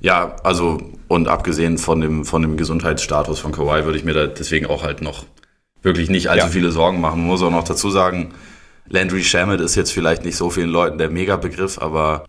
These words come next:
Speaker 1: an sich ist das schon jemand, der, glaub ich, vom Skillset her ganz gut zu den beiden passen wird, weil er halt einfach ganz gut darin ist, sich ohne Ball zu bewegen, den Leuten Platz zu verschaffen und dann halt auch einfach abzudrücken, wenn er gefunden wird. Und, äh, das ist so ein Spielertyp, der, glaub ich, dann einfach auch neben solchen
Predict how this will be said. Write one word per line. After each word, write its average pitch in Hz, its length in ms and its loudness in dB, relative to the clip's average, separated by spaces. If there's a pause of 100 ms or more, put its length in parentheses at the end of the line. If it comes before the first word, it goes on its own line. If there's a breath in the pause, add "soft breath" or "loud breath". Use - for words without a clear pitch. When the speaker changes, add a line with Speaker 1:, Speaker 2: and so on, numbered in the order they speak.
(100)
Speaker 1:
an 92 140 0
sich 92 160 -2
ist 92 160 -4
das 85 100 -2
schon 90 180 0
jemand, 87 340 0
der, 85 120 2
glaub 78 280 0
ich, - 240 -10 (500)
vom 85 200 -4
Skillset 92 460 -2
her 87 120 0
ganz 82 180 -2
gut 104 160 -4
zu 87 100 -6
den 80 160 -2
beiden 78 240 -2
passen 85 320 -2
wird, 76 180 -6
weil 82 140 2
er 80 100 2
halt 78 180 -2
einfach 78 280 -6 (380)
ganz 101 220 0
gut 107 180 -2
darin 95 200 2
ist, 90 140 -6
sich 90 180 -4
ohne 95 180 -2
Ball 90 220 2
zu 90 140 -8
bewegen, 90 400 0
den 85 100 -2
Leuten 85 240 0
Platz 90 280 -4
zu 87 100 -8
verschaffen 85 480 -6
und 78 140 -8
dann 80 140 -4
halt 82 140 -4
auch 76 120 -8
einfach 80 280 -10
abzudrücken, 78 580 -10
wenn 76 120 -6
er 76 80 -8
gefunden 80 400 -8
wird. 76 180 -6
Und, 73 460 -12
äh, 76 320 -4 (600 soft breath)
das 87 180 0
ist 82 100 -2
so 90 80 -2
ein 85 80 -2
Spielertyp, 90 480 -2
der, 80 120 -2
glaub 80 200 0
ich, 78 60 -6
dann 80 160 0
einfach 78 320 -4
auch - 220 -4
neben 82 260 -4
solchen 80 640 -4